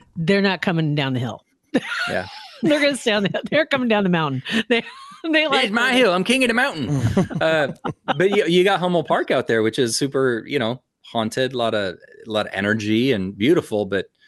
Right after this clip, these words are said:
Speaker 2: kind of
Speaker 1: Yeah.
Speaker 2: a weird energy to it.
Speaker 1: Interesting. Couple more comments here. Uh, Crystal loved the book. She said she got mad goosies throughout the whole thing.
Speaker 2: Thank you.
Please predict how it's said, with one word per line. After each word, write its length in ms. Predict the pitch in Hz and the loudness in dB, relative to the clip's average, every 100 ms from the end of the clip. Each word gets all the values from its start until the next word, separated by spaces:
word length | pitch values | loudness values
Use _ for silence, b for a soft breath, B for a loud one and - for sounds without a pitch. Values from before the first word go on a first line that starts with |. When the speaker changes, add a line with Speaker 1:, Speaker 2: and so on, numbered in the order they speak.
| B B - - | B B -16 -8
Speaker 2:
kind 160 | 185 | -2
of 80 | 185 | 0
Speaker 1:
Yeah. 60 | 165 | 2
Speaker 2:
a 20 | |
weird 180 | 120 107 | 2 2
energy 360 | 110 104 98 | 0 0 -2
to 200 | 92 104 98 | -4 -2 -2
it. 120 | 113 - _ _ _ _ _ | -4 -10 _ _ _ _ _
Speaker 1:
Interesting. 500 | 240 226 208 196 165 156 | 0 0 0 -4 -4 -2
Couple 200 | 220 233 | 0 2
more 120 | 214 | 2
comments 400 | - 208 202 190 | 2 0 0 0
here. 360 | 196 185 180 180 b b b - | 0 2 0 -2 b b b -4
Uh, 240 | 180 160 | 0 0
Crystal 560 | - 269 - 269 294 - - | 0 -2 0 2 0 -2 0
loved 300 | 202 220 214 | 2 0 -2
the 60 | 190 | 0
book. 480 | 180 160 - - - _ _ _ _ _ | 2 0 -2 -10 -20 _ _ _ _ _
She 160 | - - | -8 -4
said 220 | - 185 175 | 0 0 0
she 120 | 208 | 0
got 160 | 180 175 | 0 2
mad 360 | 185 208 202 | 2 2 0
goosies 520 | 190 202 - 226 233 - | 2 2 4 2 2 2
throughout 280 | 185 170 | 2 2
the 80 | - | 0
whole 160 | 160 143 | -2 -2
thing. 320 | - 151 220 - _ _ _ _ _ | 0 0 -2 -4 _ _ _ _ _
Speaker 2:
Thank 280 | 98 92 90 | -10 -10 -6
you. 180 | 113 | -6